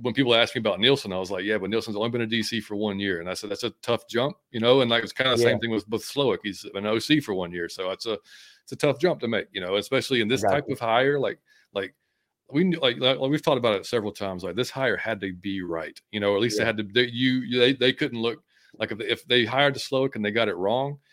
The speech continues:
Speaker 1: everybody's gonna look and say, "Man, look, look, you had
Speaker 2: Yeah.
Speaker 1: to get this one right, and you hired a first-time head coach who'd only been an offensive coordinator for one year. What the hell were you thinking?"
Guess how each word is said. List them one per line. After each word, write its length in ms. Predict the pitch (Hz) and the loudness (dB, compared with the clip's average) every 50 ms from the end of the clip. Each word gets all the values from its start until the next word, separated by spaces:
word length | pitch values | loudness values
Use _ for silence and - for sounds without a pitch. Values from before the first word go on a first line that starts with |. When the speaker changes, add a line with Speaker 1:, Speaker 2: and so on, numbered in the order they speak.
| _ _ _ _ - | _ _ _ _ 2
Speaker 1:
everybody's 260 | 113 127 127 127 113 | 4 6 6 6 4
gonna 80 | 120 | 2
look 100 | 120 127 | -2 -4
and 60 | 123 - | -4 -6
say, 120 | - 95 | -8 -10
"Man, 300 | 98 117 131 139 139 135 | -8 -6 -4 -6 -6 -6
look, 120 | 139 139 - _ | -10 -12 -8 _
look, 140 | 156 180 180 - | -6 -6 -6 -4
you 120 | - 165 185 | -2 2 6
had 60 | - | 8
Speaker 2:
Yeah. 80 | 120 120 | 8 8
Speaker 1:
to 100 | 156 143 | 8 6
get 140 | 139 160 151 | 2 2 2
this 200 | 151 160 151 - | 4 2 0 0
one 120 | 156 135 127 | -2 -2 0
right, 220 | 131 139 139 131 | 2 2 2 2
and 100 | 117 117 | 0 -2
you 80 | 139 131 | -2 -2
hired 260 | 139 135 135 131 120 | -2 -2 -2 -2 -2
a 40 | - | -4
first-time 540 | - - 135 139 135 - - 143 139 127 | -4 -2 -2 -2 -2 -4 -6 -6 -4 -4
head 200 | 120 139 135 131 | -2 -2 -2 -2
coach 240 | - 135 135 135 135 | -2 -2 -2 -2 -4
who'd 100 | - 117 | -4 -4
only 100 | 120 123 123 | -4 -2 -2
been 120 | 127 107 | -2 -4
an 60 | 107 107 | -4 -4
offensive 320 | 107 - - 135 110 104 | -4 -4 -4 -6 -10 -10
coordinator 260 | - 120 120 127 131 | -8 -6 -4 -4 -4
for 140 | - 101 95 | -4 -6 -6
one 240 | 98 110 123 131 117 | -4 -4 -2 -2 0
year. 180 | 113 127 143 139 | 2 2 2 2
What 180 | 135 160 165 | 0 -2 -4
the 100 | - 101 | -6 -10
hell 220 | 90 - 135 139 143 | -6 -4 -2 0 0
were 80 | 139 139 | 0 0
you 100 | 139 139 | -2 -2
thinking?" 340 | - - 139 120 - 98 95 | -4 -6 -8 -8 -8 -14 -20